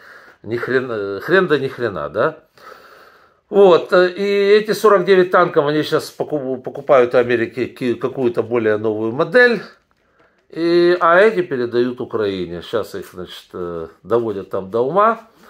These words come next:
соответственно, в самолёт, и так же, как, э, перевозили в своё время бронеавтомобили Бушмейстер, соответственно, поедут к нам и Абрамсы.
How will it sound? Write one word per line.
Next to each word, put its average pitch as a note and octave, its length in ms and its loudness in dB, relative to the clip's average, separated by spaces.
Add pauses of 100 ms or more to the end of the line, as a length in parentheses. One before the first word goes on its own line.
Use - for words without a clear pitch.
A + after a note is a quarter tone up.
(280)
соответственно, B2+ 640 -4
в - 40 -10
самолёт, G3+ 720 2
и C#3 160 -12
так D3 240 0
же, C3+ 100 -6
как, C3 300 -6
э, A2 480 -2
перевозили A2+ 800 -4 (140)
в - 60 -20
своё A2 240 -2
время G#2+ 380 -2
бронеавтомобили A2 800 -4
Бушмейстер, F3 640 -6 (460)
соответственно, B2+ 600 -4
поедут A#2 440 -4
к - 40 -20
нам G#2+ 240 -2
и - 20 -4
Абрамсы. F2 600 -6